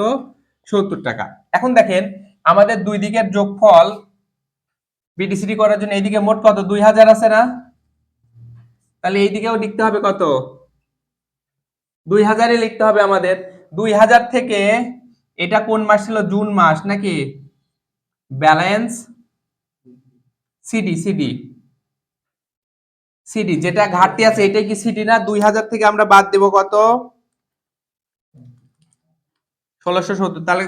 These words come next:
তিনশত তিরিশ টাকা। ব্যালেন্স সিডি কত হচ্ছে? তিনশত তিরিশ টাকা। একটু খেয়াল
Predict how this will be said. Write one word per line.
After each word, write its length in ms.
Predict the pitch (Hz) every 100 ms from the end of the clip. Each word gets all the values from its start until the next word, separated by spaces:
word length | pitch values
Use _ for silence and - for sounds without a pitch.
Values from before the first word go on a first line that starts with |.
| 190
তিনশত 520 | 196 196 196 214 - 220 226 262 269 - _ - - - _ -
তিরিশ 200 | 196 196
টাকা। 140 | 170 165
ব্যালেন্স 220 | 190 214 226
সিডি 160 | 226 226
কত 160 | 220 214
হচ্ছে? 340 | 226 - 247 294 - - _ _ -
তিনশত 420 | 214 208 226 220 240 285 294 - _ -
তিরিশ 220 | 233 220 196
টাকা। 180 | 175 160
একটু 220 | 196 214
খেয়াল 160 | 233